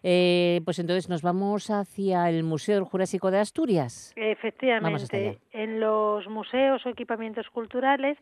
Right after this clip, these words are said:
Speaker 2: recordamos que ampliamos horario desde el viernes hasta el domingo con horario de fin de semana. No abriremos el lunes, con lo cual sí hay que aprovechar estos tres días para, para poder disfrutar del puente.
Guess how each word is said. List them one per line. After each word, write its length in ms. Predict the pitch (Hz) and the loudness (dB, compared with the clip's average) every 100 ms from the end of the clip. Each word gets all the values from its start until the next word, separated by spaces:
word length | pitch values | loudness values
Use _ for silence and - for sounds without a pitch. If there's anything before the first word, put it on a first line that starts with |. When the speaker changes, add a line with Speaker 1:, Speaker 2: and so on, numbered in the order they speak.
| - - - | -12 -16 -8
Speaker 2:
recordamos 600 | 220 208 208 208 208 220 | -6 -2 -2 -2 -4 -6
que 100 | - | -8
ampliamos 520 | 208 196 196 202 208 - | -8 -6 -6 -6 -8 -8
horario 580 | 202 226 254 285 302 294 | -2 -2 0 0 -2 -2
desde 540 | 214 208 202 180 202 | -4 -8 -8 -10 -12
el 140 | 185 | -10
viernes 440 | 185 220 220 208 202 | -4 -4 -4 -8 -10
hasta 240 | 196 - 190 | -10 -10 -10
el 80 | 180 | -10
domingo 520 | 185 208 247 254 285 | -10 -10 -8 -4 -6
con 140 | 254 | -6
horario 320 | 196 190 190 | -6 -6 -4
de 140 | 202 196 | -6 -6
fin 200 | - 190 | -10 -12
de 80 | 190 | -12
semana. 500 | - 185 208 262 294 | -12 -8 -6 -2 -4
No 160 | 262 208 | -2 -4
abriremos 500 | 202 208 208 196 185 | -4 -4 -4 -6 -10
el 160 | 196 180 | -12 -8
lunes, 340 | 214 277 311 320 | -6 -6 -8 -10
con 220 | - 196 | -10 -8
lo 100 | 185 | -8
cual 300 | - 208 214 - - - - | -2 -2 -2 -10 -16 -18 -6
sí 60 | 226 | -2
hay 80 | 208 | 0
que 80 | |
aprovechar 640 | 208 208 208 202 - 208 202 | -2 -2 -4 -4 -4 -2 -2
estos 320 | 202 - 196 | -4 -10 -12
tres 280 | - 196 180 | -10 -8 -6
días 320 | 208 240 311 - | -4 0 0 -2
para, 400 | - 185 180 180 | -8 -6 -6 -6
para 180 | 180 180 | -6 -8
poder 280 | 180 196 202 | -6 -6 -6
disfrutar 420 | 196 - 190 190 | -10 -12 -8 -6
del 160 | 185 190 | -6 -6
puente. 500 | - 262 269 277 | -2 -2 0 0